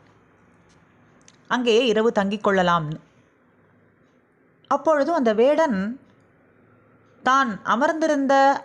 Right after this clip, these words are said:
ஆசனத்தையும் அங்கிருந்த ஒரு கட்டிலையும்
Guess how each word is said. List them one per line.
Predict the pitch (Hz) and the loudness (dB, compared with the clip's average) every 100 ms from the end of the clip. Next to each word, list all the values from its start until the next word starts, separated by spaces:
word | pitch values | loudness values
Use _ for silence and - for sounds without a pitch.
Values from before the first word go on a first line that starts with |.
| - | -6
ஆசனத்தையும் | 185 254 285 285 262 - 220 226 262 175 175 _ _ _ _ _ _ _ _ _ _ - | 0 0 0 -2 -2 0 -2 0 -4 -6 -10 _ _ _ _ _ _ _ _ _ _ -4
அங்கிருந்த | 233 262 269 269 330 | -2 0 -2 0 2
ஒரு | 294 240 220 | 2 0 -2
கட்டிலையும் | 208 320 294 226 302 240 185 | -4 -2 -2 -2 -4 -6 -6